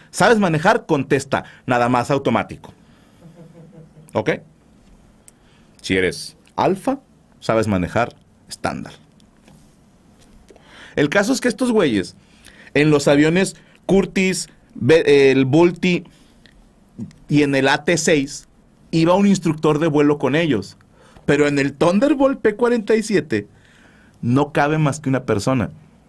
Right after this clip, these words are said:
Estos cabrones tuvieron que subirse solos por primera vez a pilotar un avión que no conocían, güey. No es cualquier cosa, mis hermanos.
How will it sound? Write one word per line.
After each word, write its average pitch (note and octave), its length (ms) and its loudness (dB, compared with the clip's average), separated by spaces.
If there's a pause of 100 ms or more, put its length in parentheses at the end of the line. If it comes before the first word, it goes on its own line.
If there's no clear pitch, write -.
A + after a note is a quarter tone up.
(1000)
Estos F3+ 440 -2
cabrones C3 840 -2 (880)
tuvieron D3+ 480 2
que G3+ 120 -2
subirse F#3+ 520 0
solos F#3+ 1000 0 (840)
por A3 340 4
primera G#3+ 420 2
vez D3+ 420 -2 (720)
a D#3+ 160 0
pilotar E3 400 0
un F#3+ 120 -2
avión F3+ 280 0
que F3+ 120 0
no D#3 120 -2
conocían, D3 480 -2
güey. D2+ 120 -12 (1700)
No D#3+ 280 2
es A3 180 0
cualquier A#3 500 -2
cosa, G#3 320 0
mis F3 200 -2
hermanos. D3 580 -2